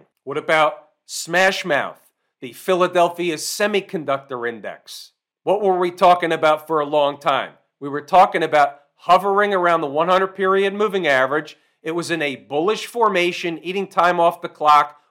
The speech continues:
What did they do? They are pushing higher. To where? The next place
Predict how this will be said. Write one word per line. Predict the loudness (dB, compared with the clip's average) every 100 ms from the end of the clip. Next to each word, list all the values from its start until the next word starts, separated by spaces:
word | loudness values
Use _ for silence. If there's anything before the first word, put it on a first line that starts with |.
| -4
What | -2
did | -2
they | -4 -4
do? | -2 -4 -6 _ _ -12
They | -8
are | -8
pushing | -8 -2 -2 0 -4 -6 -10 _
higher. | 4 4 4 -4 _ -10
To | -6
where? | -2 2 2 0 -8 _ _ -14
The |
next | -6 -2 -2 -6 _
place | -2 0 0 -4 -12